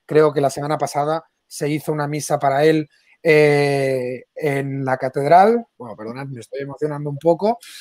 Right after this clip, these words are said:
porque para mí Tino, eh, bueno, eh, era un tío muy majo, ejemplar y de esas personas que no olvidas nunca. Un besazo donde estés y un abrazo enorme para ti, Tino.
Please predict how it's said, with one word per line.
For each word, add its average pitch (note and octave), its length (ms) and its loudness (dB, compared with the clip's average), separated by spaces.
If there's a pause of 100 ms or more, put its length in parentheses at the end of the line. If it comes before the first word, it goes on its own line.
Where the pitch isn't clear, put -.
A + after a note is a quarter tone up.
(320)
porque E3 300 6
para D3+ 200 6
mí D#3+ 220 2
Tino, E3 440 2
eh, C#3 640 0 (300)
bueno, C#3 280 -4 (100)
eh, C#3 560 -6
era D#3 160 2
un D3+ 140 -2
tío D#3+ 440 0
muy E3 300 4
majo, E3 540 2
ejemplar D#3 600 0 (280)
y D3+ 80 -4
de D3 100 2
esas D3 240 -4
personas D3+ 460 -6
que D3 160 -4
no D3+ 300 -2
olvidas D3+ 600 -2
nunca. D3 560 -4 (400)
Un D3+ 160 -6
besazo D#3 640 0
donde C#3 320 -2
estés D#3 640 -2
y D3+ 100 -8
un D3 80 -4
abrazo C#3+ 360 2
enorme C#3+ 460 0
para C3 200 -6
ti, C#3 160 -6
Tino. B2 320 -8